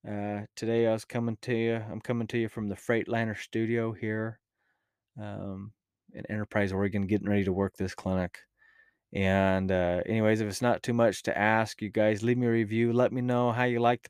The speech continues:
podcast. Let me know what you think. I'd love to hear your thoughts, especially if you're listening on Apple. Leave a five-star review. And, uh, if you're not listening on Apple Podcasts, well, send me an email.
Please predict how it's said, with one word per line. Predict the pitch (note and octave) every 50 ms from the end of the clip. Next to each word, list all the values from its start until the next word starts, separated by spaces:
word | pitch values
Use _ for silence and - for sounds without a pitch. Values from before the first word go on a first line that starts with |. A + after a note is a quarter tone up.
| - -
podcast. | - B2+ B2+ B2+ - - - C3+ C3 C3 C3 B2 -
Let | B2+ B2
me | A#2+
know | A#2+ A#2+
what | A#2 - -
you | G2
think. | - - - C3+ C#3 C#3 - - - _ _ _ - _ - _ _ _ _ _ -
I'd | G#2+
love | A#2 A#2+ A2+ A2+
to | G#2+
hear | A2 A#2+ A#2
your | A2 G2+
thoughts, | G2 - - B2+ B2+ C#3+ D3 - - - - - - - - _ _ _ _ _ _ _ _ _ _ -
especially | A2+ - - - C3+ A#2+ - B2+
if | A#2+ -
you're | A#2+ A#2+
listening | B2 A2+ - A#2+ A#2+ A#2 A#2
on | A2+ A2 A2 A2 A2 A2 G#2+ - _
Apple. | A2 A#2+ B2+ - G3 G3+ - - _ _ _ _ _ _ _ _ _ _ _ _ _ _
Leave | A#2 A#2 A#2 A2
a | G#2+ -
five-star | - A#2+ A#2+ A#2+ - - B2+ B2
review. | A#2+ A#2 A2+ G#2+ A2+ A#2+ C3 C#3 C#3+ D3 D3 C#3+ - _ _ _ _ _ _ _ _ _ _ _ _ _ _
And, | A2 G#2+ G#2+ G#2+ G#2+ G#2+ A2 A2+ A2+ A2+
uh, | A2 A2 A2 A2 A2 A2 F2+
if | G#2+ A2
you're | C3 C3
not | F3 G3+ F3+
listening | F#3 D3+ E3+ D3
on | C#3 B2
Apple | C3 C#3 - - F#3+ F3+ -
Podcasts, | - E3 D#3 D#3+ - - D#3+ E3 F3+ F#3+ F#3+ - -
well, | C3 C3+ C#3 C3+ C#3 B2+ A2
send | - - F3 F3
me | F3 D#3+
an | C#3
email. | C3 C#3 C3+ A#2+ G#2+ F#2+ F2 D#2 -